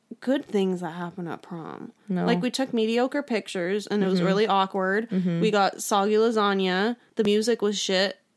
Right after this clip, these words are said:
Speaker 1: And
Speaker 2: The
Speaker 1: I
Speaker 2: only
Speaker 1: went and, like,
Speaker 2: thing
Speaker 1: kinda got drunk with friends and stayed up all night and then fucked up my sleeping schedule.
Speaker 2: The only, like, positive thing that I can think of from dry grad or prom or anything was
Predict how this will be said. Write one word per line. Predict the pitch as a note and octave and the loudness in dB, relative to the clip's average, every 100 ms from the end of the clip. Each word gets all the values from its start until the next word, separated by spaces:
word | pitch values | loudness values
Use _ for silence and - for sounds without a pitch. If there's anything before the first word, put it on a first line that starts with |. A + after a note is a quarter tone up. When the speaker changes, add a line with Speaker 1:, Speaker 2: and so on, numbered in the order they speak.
| _ | _
Speaker 1:
And | A3 G#3+ G#3+ G#3+ G#3+ A3 G#3+ G#3 - _ _ - | 0 2 4 2 2 2 0 -4 -14 _ _ -2
Speaker 2:
The | A3+ | 2
Speaker 1:
I | |
Speaker 2:
only | G#3 A#3 | 6 8
Speaker 1:
went | A#3+ B3 | 8 8
and, | B3 | 6
like, | B3 | 6
Speaker 2:
thing | F3+ | 4
Speaker 1:
kinda | A#3 A3 A3+ | 4 6 6
got | A3 G#3+ G3+ | 6 6 4
drunk | G#3 G#3 F#3+ F#3 | 0 2 2 0
with | F#3 | -2
friends | G3+ F#3+ F#3+ | 0 2 0
and | F#3 | 0
stayed | G#3 G3+ | 2 2
up | G3 | 2
all | G3 G#3+ | 2 4
night | G3 F#3+ | 4 4
and | G3 | 2
then | |
fucked | G3 F#3 F#3 | 2 0 0
up | G3+ | 0
my | G#3+ | 0
sleeping | G#3 - D4 F4 F#4+ | 0 0 0 2 0
schedule. | - G#3 F#3 E3+ D#3 C#3+ C#3 F#3 _ _ _ _ - | 0 -2 -4 -6 -10 -10 -10 -12 _ _ _ _ -2
Speaker 2:
The | G#3 F#3 | 2 4
only, | F#3+ G#3+ | 6 6
like, | A3+ - | 4 4
positive | F3 E3 E3+ | 2 4 2
thing | E3+ E3+ | 2 2
that | E3 | 2
I | |
can | E3 E3+ | 2 0
think | D#3+ E3 | 0 0
of | E3+ | 0
from | F3+ | 0
dry | E3+ D3+ D#3 | 2 2 4
grad | E3 E3 | 4 4
or | D#3+ | 2
prom | - D#3 | 0 -2
or | D#3 | 0
anything | E3 D#3+ F3 | -2 -2 0
was | F3 | -2